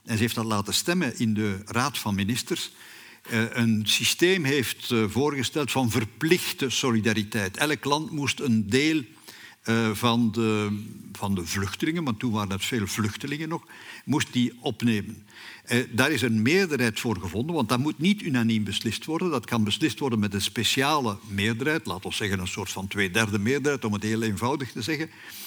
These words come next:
Eh, en, maar eigenlijk is dat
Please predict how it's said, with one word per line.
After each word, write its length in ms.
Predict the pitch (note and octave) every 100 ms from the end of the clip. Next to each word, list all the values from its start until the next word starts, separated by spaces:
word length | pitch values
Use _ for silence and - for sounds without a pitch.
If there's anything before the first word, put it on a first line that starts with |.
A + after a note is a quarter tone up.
| - -
Eh, 320 | - C3+ C3 B2 A#2+ -
en, 240 | D3 C#3+ D3 C#3
maar 200 | C#3 -
eigenlijk 480 | G3 G#3+ G3 F#3
is 120 | E3 A#2
dat 280 | C3+ -